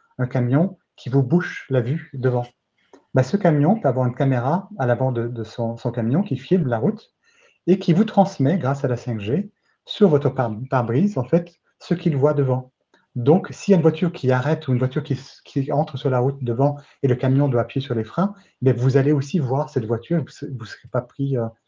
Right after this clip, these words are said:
de, de, de, à, à dépourvu. Euh, et ça, c'est permis uniquement grâce à la latence, à la latence très faible de la cinq G, puisque ça sert à rien de savoir <laughs> qu'il y a une voiture qui est entrée sur la route, euh, deux secondes après, en fait, que ce soit arrivé. Il faut, faut le savoir tout de suite.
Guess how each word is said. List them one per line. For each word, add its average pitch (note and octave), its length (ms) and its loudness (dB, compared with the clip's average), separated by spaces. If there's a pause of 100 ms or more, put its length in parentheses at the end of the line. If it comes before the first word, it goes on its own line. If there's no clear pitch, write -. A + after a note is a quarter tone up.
(180)
de, A#2+ 60 -4
de, B2 100 0
de, B2+ 340 -6
à, A#2 220 -4 (140)
à C3 60 -4
dépourvu. A#2 440 -4 (800)
Euh, B2+ 100 0
et D#3 80 2
ça, G#3 140 4
c'est F#3 100 2
permis D3 320 4
uniquement D#3+ 540 2
grâce C3+ 340 0
à D3 100 -2
la A#2+ 120 2
latence, D#3 400 0
à - 20 -2
la A2+ 100 -2 (120)
latence C3 320 -2
très - 160 -8
faible E3+ 180 -2
de B2+ 80 -2
la A2+ 80 -4
cinq A2 220 -6
G, D#3 320 0 (320)
puisque - 200 -8
ça - 120 0
sert C#3 140 0
à A#2 60 0
rien D3 160 2
de C3 100 2
savoir C#3+ 400 0
<laughs> - 40 -10
qu'il C#3+ 180 0
y C3+ 60 2
a B2+ 40 4
une A2+ 80 0
voiture B2 280 -2
qui - 100 -8
est - 80 -8
entrée B2 200 -4
sur C3+ 120 -4
la A2+ 100 0
route, D#3+ 180 0 (640)
euh, B2 240 0 (140)
deux C#3 220 2
secondes C#3 360 4
après, C3 220 0
en B2 60 2
fait, C#3+ 200 -2
que A#2 80 -8
ce - 100 -8
soit A#2 200 -2
arrivé. A#2 240 -2
Il G#2 60 -4
faut, A2 140 -12
faut - 160 -8
le - 60 -4
savoir A#2 260 -4
tout - 80 -12
de - 60 -14
suite. - 180 -16